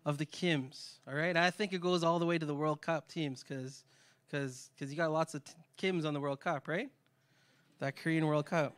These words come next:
They had, like, I think they had seven, was it s-, something like that, seven players named Kim, last name Kim on the World Cup. I hope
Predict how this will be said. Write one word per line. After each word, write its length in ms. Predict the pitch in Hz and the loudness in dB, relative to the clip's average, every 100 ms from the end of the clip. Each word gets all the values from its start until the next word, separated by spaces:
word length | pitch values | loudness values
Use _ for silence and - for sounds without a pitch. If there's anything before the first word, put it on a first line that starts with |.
| - - _ _ _ _ _ _ _ - | -14 -20 _ _ _ _ _ _ _ 0
They 80 | 160 | 2
had, 120 | 160 | 4
like, 220 | 160 151 - 247 | 2 0 -4 -8
I 80 | |
think 180 | 233 196 | -4 0
they 100 | 190 | 2
had 200 | 180 175 | 2 2
seven, 920 | - - - 190 185 180 170 156 156 - 139 139 - 156 | -2 -4 2 2 4 2 2 2 -2 -8 -18 -18 -14 -8
was 140 | 165 | -6
it 40 | 156 | -6
s-, 320 | 139 - - _ | -10 -16 -18 _
something 320 | - 170 147 | -6 -4 -2
like 120 | 131 123 | -4 -4
that, 140 | 120 | -8
seven 320 | - 156 151 | -4 -2 -2
players 380 | 147 147 139 131 | -2 -4 -4 -4
named 220 | 135 127 | -6 -6
Kim, 200 | - 131 - - - _ - | -8 -8 -10 -20 -20 _ 0
last 240 | 135 - | 0 0
name 120 | 131 | -6
Kim 240 | 131 135 131 | -6 -6 -6
on 60 | |
the 80 | 127 | -6
World 240 | 123 123 123 | -10 -12 -12
Cup. 160 | 120 113 _ _ _ _ _ _ _ _ _ _ _ _ _ _ _ _ _ _ _ _ _ _ _ _ _ _ _ _ _ _ _ _ _ _ _ _ _ _ _ _ - | -12 -12 _ _ _ _ _ _ _ _ _ _ _ _ _ _ _ _ _ _ _ _ _ _ _ _ _ _ _ _ _ _ _ _ _ _ _ _ _ _ _ _ 2
I 140 | 185 | 4
hope 420 | 196 - 285 247 | 4 4 2 2